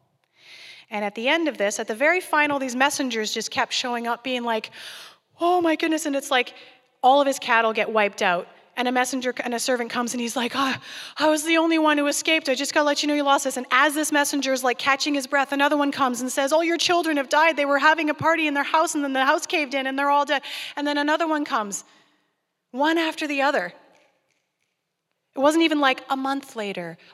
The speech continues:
a week later, a year later. Ten, it was, like, five seconds later. This guy hadn't even finished his sentence and another messenger was coming to deliver more bad news. And tragic bad news.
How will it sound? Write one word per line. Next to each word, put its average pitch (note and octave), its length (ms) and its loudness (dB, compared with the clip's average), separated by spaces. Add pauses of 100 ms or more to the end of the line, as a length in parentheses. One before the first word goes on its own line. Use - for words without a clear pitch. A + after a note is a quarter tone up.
a D4+ 60 -6
week D#4+ 320 -6
later, G3 420 -6 (200)
a D4 80 0
year D#4 360 -2
later. F#3+ 440 -6 (180)
Ten, D#4 180 0
it D4+ 100 -2
was, C#4+ 180 -6
like, C#4 300 -2 (140)
five F4+ 380 2
seconds D4+ 420 -2
later. B3+ 240 -2
This C#4+ 160 -6
guy E4+ 140 2
hadn't E4 200 0
even D4 180 -2
finished F4 480 0
his D4+ 140 -2
sentence D#4 520 -2
and A#3 80 -2
another A#3+ 300 0
messenger A#3 400 -4
was G#3+ 160 -6
coming A3 320 -6
to G#3 100 -8
deliver G3 380 -6
more G3+ 400 -4
bad F3+ 400 -4
news. F3 420 -12 (300)
And F4 160 -2
tragic C4 800 0
bad F#3 260 -4
news. F3 420 -12